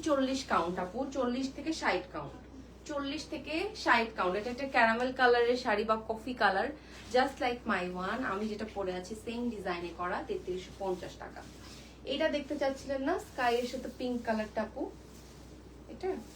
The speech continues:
এটা তেত্রিশশো পঞ্চাশ, হালকা একটা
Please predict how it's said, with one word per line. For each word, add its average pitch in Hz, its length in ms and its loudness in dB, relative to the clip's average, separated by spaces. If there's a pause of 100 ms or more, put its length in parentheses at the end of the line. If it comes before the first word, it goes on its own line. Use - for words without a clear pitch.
(800)
এটা 302 220 4
তেত্রিশশো 208 460 0 (100)
পঞ্চাশ, - 320 -8 (280)
হালকা 339 380 2 (380)
একটা 214 160 -4